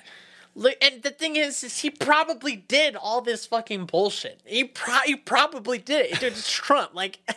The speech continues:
<laughs> he doesn't give a fuck. Like, of course he's doing illegal shit. But, like, the fact of the matter is, is, like, if you're gonna put him in jail, how many other politicians also fucking belong in jail for, like, doing fucked up shit?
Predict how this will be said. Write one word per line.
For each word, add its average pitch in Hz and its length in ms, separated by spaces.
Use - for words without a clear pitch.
<laughs> - 240
he 311 80
doesn't 285 320
give 233 160
a 233 80
fuck. 240 340
Like, 208 320
of - 140
course 320 320
he's 202 180
doing 196 240
illegal 160 460
shit. - 280
But, 269 220
like, 240 240
the 214 80
fact 226 460
of 202 100
the 202 80
matter 190 340
is, 185 300
is, 180 140
like, 165 160
if - 100
you're 220 80
gonna 240 240
put 208 240
him 180 240
in 214 120
jail, 240 360
how 277 380
many 254 380
other 220 260
politicians 185 1120
also 185 540
fucking 156 440
belong 139 400
in 127 140
jail 120 340
for, 156 200
like, 139 280
doing 151 320
fucked - 360
up 120 160
shit? - 340